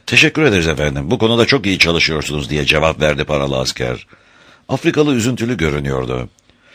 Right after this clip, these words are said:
"Hoşça kal. Elinizden geleni yaptığınız için hepinize teşekkür ederim."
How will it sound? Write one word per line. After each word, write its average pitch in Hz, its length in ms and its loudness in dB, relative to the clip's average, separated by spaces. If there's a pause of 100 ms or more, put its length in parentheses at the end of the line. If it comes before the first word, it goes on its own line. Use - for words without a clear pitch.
(260)
"Hoşça 156 320 6
kal. 73 220 2 (140)
Elinizden 110 500 4
geleni 92 280 4
yaptığınız 90 480 2
için 95 200 2
hepinize 107 380 2
teşekkür 85 380 2
ederim." 65 420 -2